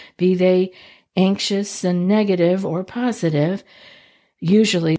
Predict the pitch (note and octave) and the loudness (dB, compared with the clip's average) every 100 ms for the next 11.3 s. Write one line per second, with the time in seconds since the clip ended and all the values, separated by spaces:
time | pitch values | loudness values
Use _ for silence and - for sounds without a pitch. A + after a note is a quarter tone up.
0 | - F3 D#3 D#3 F#3 G#3 E3 D#3 D3+ D3 | -4 -2 0 0 2 2 0 -2 -4 -8
1 | - D3+ D3 E3 D#3 D3 D#3 D#3+ - F#3+ | -10 -10 -8 -6 -4 -2 -2 -4 -2 2
2 | F#3+ F#3 F#3+ F#3 F#3+ G3+ G#3 _ - F#3 | 2 2 -2 0 -2 -4 -6 _ -4 0
3 | F3+ F#3 A#3 E3 D#3+ E3+ - D#3+ D#3 D3+ | 0 0 -4 -6 -4 -6 -6 -2 -2 -2
4 | - D#3 - - D#3 C#3+ - B2+ - _ | -6 -10 -10 -8 -6 -6 -10 -14 -14 _
5 | _ _ - - B3+ E4 E3 C#3 E3+ _ | _ _ -12 0 2 2 0 -4 -14 _
6 | _ _ _ _ - A3 E3 E3+ G3+ _ | _ _ _ _ 2 4 2 0 -4 _
7 | _ _ - D3 - F#3 - - A3 C#4+ | _ _ -10 -8 -6 -8 -8 -2 0 0
8 | G4+ F4+ - D3 - D3 C#3+ - - - | -2 -4 -4 -6 -6 -8 -8 -10 -12 -12
9 | C#3 - - - - _ _ _ _ _ | -14 -12 -14 -14 -16 _ _ _ _ _
10 | _ _ _ _ - A3 C4 C#4 - A#3 | _ _ _ _ -2 0 0 -2 -2 0
11 | B3 F3 D#3 | 2 2 0